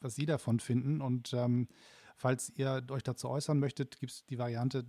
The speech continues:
schreibt das aber als Kommentar, aber ihr könnt natürlich auch gerne eine Voicemail schicken unter d achtzehn minus foto at hotmail punkt com und dann,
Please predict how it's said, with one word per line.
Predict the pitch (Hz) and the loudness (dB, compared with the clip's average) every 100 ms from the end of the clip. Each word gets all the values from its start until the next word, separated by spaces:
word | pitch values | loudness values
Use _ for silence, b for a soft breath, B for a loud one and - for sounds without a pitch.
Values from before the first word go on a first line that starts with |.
| - 127 | -8 -18
schreibt | - 127 123 | -14 -10 -8
das | 123 - | -8 -8
aber | 120 | -10
als | 117 | -10
Kommentar, | - 117 117 - 123 143 | -2 0 0 0 2 2
aber | 127 131 | 2 0
ihr | 135 | 0
könnt | - 131 | 2 0
natürlich | 117 127 127 | 2 -2 -4
auch | 117 | -6
gerne | 147 113 123 117 b b b | -2 2 2 0 b b b
eine | 127 113 | -2 0
Voicemail | 123 131 120 117 | 0 2 2 2
schicken | 113 131 143 | -2 -4 -2
unter | 123 120 | -2 -2
d | 123 | -4
achtzehn | 117 117 - 117 | -6 -10 -4 0
minus | 113 113 - | 2 0 -2
foto | 127 123 | -4 -4
at | 127 120 127 | -6 -6 -4
hotmail | 127 120 120 | -2 -2 -2
punkt | - 127 123 | -4 -4 -2
com | 131 131 | 0 0
und | 123 117 | 0 -4
dann, | 113 | -4